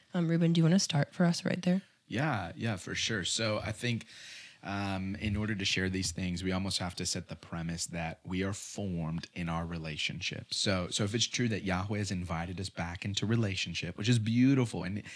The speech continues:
Speaker 2: he, by, by the way, I think we'd be remiss if we didn't say he didn't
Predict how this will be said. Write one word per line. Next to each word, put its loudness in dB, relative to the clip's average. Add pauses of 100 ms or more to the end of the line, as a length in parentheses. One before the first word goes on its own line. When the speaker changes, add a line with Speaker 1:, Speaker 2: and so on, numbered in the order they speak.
(160)
Speaker 2:
he, -12
by, 2
by -2
the 2
way, 0 (260)
I -6
think 0
we'd 2
be 4
remiss 0
if -4
we -2
didn't -2
say -4
he -2
didn't -4